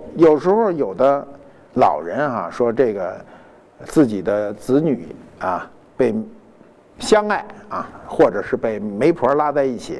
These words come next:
或者被我们现在的那些相恋网站弄在一起，一打听属相啊，跟我们传统的文化冲突，心里有时候别扭。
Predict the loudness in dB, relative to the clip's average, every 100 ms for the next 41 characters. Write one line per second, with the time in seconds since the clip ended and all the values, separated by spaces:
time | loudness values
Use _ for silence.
0 | -8 0 2 2 0 2 2 0 -6 -6
1 | -6 0 0 2 0 -2 -6 -6 -8 -4
2 | -2 -2 -4 -16 -18 -10 2 2 4 0
3 | 0 -6 -2 0 0 -2 -4 -6 -6 -10
4 | -16 -18 2 4 4 0 -4 -8 -6 0
5 | 0 -2 -8 -8 -8 -14 -20 -20 -20 -20
6 | -20 -20 -20 -2 2 4 2 -2 -6 -6
7 | -4 -4 -4 -8 -8 -8 -6 -6 0 2
8 | 2 2 -8 -16 -16 -14 -14 -16 -18 -18
9 | -4 2 4 2 0 -4 -6 -6 0 0
10 | 0